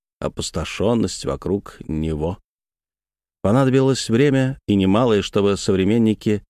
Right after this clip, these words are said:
разгадали сокровенный смысл театральной композиции Мейрхольда и Головина. Однако Теляковский отметил, ни одна постановка не возбуждала такого интереса и столько споров, сколько Дон Жуан,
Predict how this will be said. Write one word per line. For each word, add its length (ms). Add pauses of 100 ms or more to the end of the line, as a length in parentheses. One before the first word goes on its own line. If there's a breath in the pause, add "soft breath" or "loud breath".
(160)
разгадали 480
сокровенный 760
смысл 680
театральной 520
композиции 580
Мейрхольда 540
и 180
Головина. 560 (300)
Однако 380
Теляковский 760
отметил, 640
ни 120
одна 340
постановка 600
не 140
возбуждала 580
такого 320
интереса 480
и 40
столько 380
споров, 420
сколько 300
Дон 240
Жуан, 380